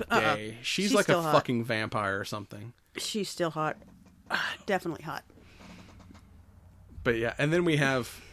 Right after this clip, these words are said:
Speaker 2: and they're doing all the same shit. Like, it, like, it leans heavy on the nostalgia at the first. They're all playing cocky on the roof, and it's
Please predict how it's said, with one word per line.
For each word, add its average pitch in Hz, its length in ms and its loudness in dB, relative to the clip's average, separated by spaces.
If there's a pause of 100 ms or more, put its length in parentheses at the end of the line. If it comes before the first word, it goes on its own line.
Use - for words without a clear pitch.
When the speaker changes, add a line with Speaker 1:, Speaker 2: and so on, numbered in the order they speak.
Speaker 2:
and 170 100 2
they're 180 120 8
doing 151 220 8
all 139 120 8
the 127 80 -2
same 127 300 2
shit. 117 360 0
Like, 113 320 0
it, 151 220 2
like, 156 220 2 (560)
it 165 200 4 (1040)
leans 185 500 4
heavy 139 440 4
on 123 220 2
the 120 80 2
nostalgia 117 680 0
at 113 200 -4
the 107 80 -6
first. 110 360 -2
They're 143 180 6
all 135 260 6
playing 131 400 4
cocky 127 360 0
on 127 140 0
the 120 80 0
roof, 120 380 2
and 117 80 -2
it's - 200 -10